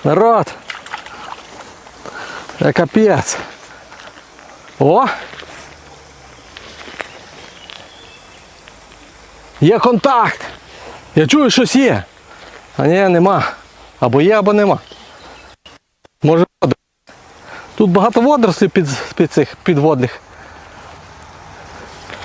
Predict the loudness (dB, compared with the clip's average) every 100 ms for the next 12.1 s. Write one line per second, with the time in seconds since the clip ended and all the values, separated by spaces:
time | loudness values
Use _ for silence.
0 | -18 -18 -18 -18 -20 -18 -2 2 2 0
1 | -6 -12 -14 -18 0 2 4 4 2 0
2 | 0 0 0 -12 -20 -20 -20 -18 -18 -18
3 | -12 -4 0 2 2 0 -2 -4 -2 0
4 | 2 2 4 2 0 -2 -4 -8 -12 -14
5 | -14 -14 -14 -14 -12 -12 -12 -12 -12 -12
6 | -12 -10 -10 -12 -12 -10 -10 -4 -2 2
7 | 2 2 2 2 2 0 2 2 4 4
8 | 4 4 4 2 2 0 0 -2 -6 -14
9 | -12 -2 2 4 4 4 4 0 -4 -14
10 | -14 -14 -6 0 2 2 -4 -14 -14 -8
11 | -6 0 2 2 2 2 2 4 2 2
12 | -2